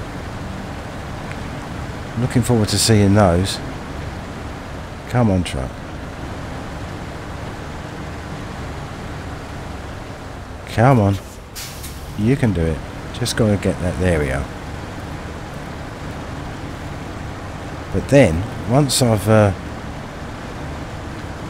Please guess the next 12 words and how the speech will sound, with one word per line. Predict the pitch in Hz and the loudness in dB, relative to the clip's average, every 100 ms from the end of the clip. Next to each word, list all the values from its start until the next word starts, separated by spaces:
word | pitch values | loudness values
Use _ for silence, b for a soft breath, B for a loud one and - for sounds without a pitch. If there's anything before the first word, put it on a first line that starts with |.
| - | 0
once | 135 131 | 2 6
we've | 135 | 6
had | 113 113 | 8 8
a | |
little | 113 117 | 8 8
look | 101 131 | 8 6
at | 101 | 4
this | 78 - | 0 -2
truck | - 87 107 - - - - - - - - | 2 2 2 0 -8 -8 -8 -8 -8 -8 -4
in | 110 101 | 2 4
the | 92 | 4
garage, | 90 85 92 107 | 6 6 6 2